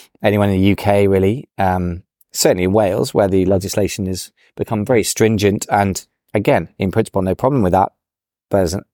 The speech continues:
investment, it gets it less attractive, you know, financially. Um,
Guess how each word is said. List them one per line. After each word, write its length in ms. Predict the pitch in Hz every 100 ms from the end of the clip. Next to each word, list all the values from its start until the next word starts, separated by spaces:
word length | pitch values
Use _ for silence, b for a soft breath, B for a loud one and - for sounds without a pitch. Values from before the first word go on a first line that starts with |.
| _
investment, 520 | 95 92 139 - 92
it 80 | -
gets 200 | - -
it 60 | -
less 220 | 90 -
attractive, 640 | - - - 87 85 92 -
you 60 |
know, 120 | 104 -
financially. 580 | 98 101 - - 110 _ B B B B B
Um, 340 | 117 110 98